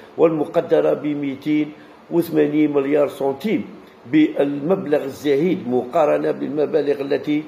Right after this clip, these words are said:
خصصتها الدول الكبرى في ال-، لرياضيها. يعني راه تقول حنا تربص تاع منتخب وطني، تربص، تربص، كي يديروا تربص في قطر، كانوا يديروا في قطر يلقى من ثلاثين مليار، خمسة وثلاثين مليار تربص.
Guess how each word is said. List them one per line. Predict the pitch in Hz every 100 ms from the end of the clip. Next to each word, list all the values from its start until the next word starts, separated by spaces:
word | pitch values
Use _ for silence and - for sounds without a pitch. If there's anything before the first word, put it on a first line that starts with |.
| - - -
خصصتها | 175 175 143 180 165 139 143 135 - - -
الدول | 151 - 170 156 143
الكبرى | 135 - 247 139 101 - - - -
في | 156 - 139
ال-، | 135 135 131 127 120 117 117 117 120 120 117 - -
لرياضيها. | 135 147 156 147 151 226 147 80 - - - - - - - - - - - -
يعني | 415 370 370 208
راه | 160 - 175 175
تقول | - 151 131 123
حنا | 233 359
تربص | - 285 277 254 -
تاع | 233
منتخب | 220 233 226 202 202
وطني، | 196 160 156 127
تربص، | 185 220 220 165 131
تربص، | 123 117 117 101 -
كي | -
يديروا | 165 180 170
تربص | 147 151 180 233 - - - - -
في | 175
قطر، | 160 185 190 190 160
كانوا | - 156 156
يديروا | 151 156
في | 170
قطر | 180 175 247 214
يلقى | 208 202 254 247
من |
ثلاثين | 196 196 190 185 226
مليار، | 214 208 247
خمسة | 202 190 190 202
وثلاثين | 196 196 175 214 220
مليار | 196 123 107
تربص. | 104 156 151 165 113